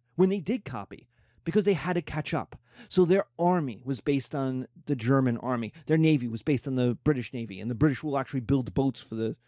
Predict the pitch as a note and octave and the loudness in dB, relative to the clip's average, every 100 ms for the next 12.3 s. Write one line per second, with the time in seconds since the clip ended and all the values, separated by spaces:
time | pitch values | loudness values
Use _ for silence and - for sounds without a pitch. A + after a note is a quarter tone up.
0 | _ _ _ _ - C3+ A2+ A2+ G#2+ G#2+ | _ _ _ _ 0 4 4 4 2 -2
1 | - - - B2+ A#2 A2+ G2+ A2 F#2+ - | -10 -8 -2 -2 -2 -6 -6 -8 -10 -18
2 | _ - G#3+ - C#3 G#2+ C3+ B2+ C#3 C#3 | _ -4 -4 -2 -6 -4 -2 0 2 0
3 | B2 A2+ A2+ G#2+ - - - - F3 E3+ | -2 -8 -10 -12 -16 -18 -6 -2 -2 -2
4 | - E3+ - G2 - _ _ - C#3+ - | -2 -2 -2 -8 -12 _ _ 0 0 2
5 | D#3 D3+ C3+ C#3 B2+ B2 A2+ - - _ | 4 4 2 0 0 0 0 -4 -18 _
6 | _ _ _ _ _ _ _ _ _ _ | _ _ _ _ _ _ _ _ _ _
7 | _ _ _ _ - A3 F#3+ F3+ G3 G3 | _ _ _ _ 0 2 2 2 0 0
8 | G#3+ G#3 C#3+ B2+ F#2+ A#2 F#3+ B3+ D4 C#4 | 2 2 0 -4 -6 0 4 4 2 -2
9 | D4+ C4+ F3 E3+ D3 F3 F#3 G#3 D3+ A2 | -6 -6 -4 -6 -4 -6 -4 -4 -4 -6
10 | - - A#2 G#2+ E3+ A3 B3+ - B3+ B3 | -8 -6 -2 0 0 0 -4 -4 0 2
11 | C#3+ A2 - - C#3+ F#3+ A3+ - A3+ - | 0 -2 -8 -6 -2 -2 -4 -8 -8 -2
12 | D3 C3+ | 0 0